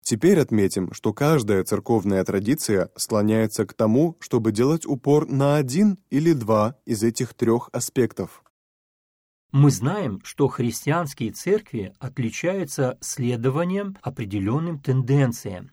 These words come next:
Speaker 2: которые характеризуют их уже какое-то время.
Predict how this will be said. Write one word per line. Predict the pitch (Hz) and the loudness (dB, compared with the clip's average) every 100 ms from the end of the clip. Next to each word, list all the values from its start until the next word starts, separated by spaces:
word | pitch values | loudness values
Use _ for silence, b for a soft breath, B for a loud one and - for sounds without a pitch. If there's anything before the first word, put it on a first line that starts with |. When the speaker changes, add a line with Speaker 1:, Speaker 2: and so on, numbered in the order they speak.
| _ | _
Speaker 2:
которые | 127 - 117 113 110 110 101 | -8 -2 0 2 0 0 -4
характеризуют | - 135 - - 113 107 95 98 180 180 117 - | -4 -2 -2 -6 -6 -6 -6 -4 -2 -2 -4 -4
их | 135 117 | -6 -4
уже | 120 110 113 110 - _ | -6 -4 -4 -4 -10 _
какое-то | - 139 123 110 107 | -14 -6 -4 -4 -4
время. | 110 110 101 87 85 | -4 -4 -4 -6 -14